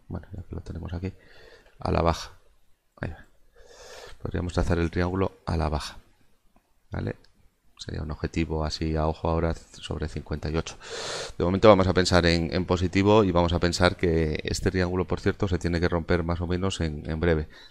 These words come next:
Tenemos la, ya la formación está bastante, bastante rellena y tiene que romper ya, ¿vale? Se suele romper a los dos tercios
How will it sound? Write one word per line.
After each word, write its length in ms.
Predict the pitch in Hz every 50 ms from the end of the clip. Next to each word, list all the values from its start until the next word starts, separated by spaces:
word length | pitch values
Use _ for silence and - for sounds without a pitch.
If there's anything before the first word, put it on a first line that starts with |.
| - -
Tenemos 520 | - 85 80 85 82 85 85 85 80 - 82
la, 540 | 80 82 78 76 73 73 73 73 80 85 - _ _ - - _ _ _ _ _ _ _ - -
ya 80 | 82 82
la 100 | 85 82
formación 480 | - 87 85 87 85 80 - 92 92
está 240 | 90 85 - - 85
bastante, 420 | 85 87 82 - - 85 87 85
bastante 360 | 85 87 85 - 85 82 85 82
rellena 260 | 85 85 92 90 95
y 60 | 90
tiene 200 | - 85 82 80
que 120 | - 82
romper 400 | - 85 82 - - 92 87 80
ya, 240 | 80 82 80 76 - - _ _ -
¿vale? 240 | 85 85 85 90 90
Se 260 | - - - - -
suele 280 | - - 82 82 80
romper 260 | - 85 80 87 82 85
a 60 | 82
los 180 | 82 82 82
dos 160 | - 87 - -
tercios 400 | 107 - - 131 127 131 -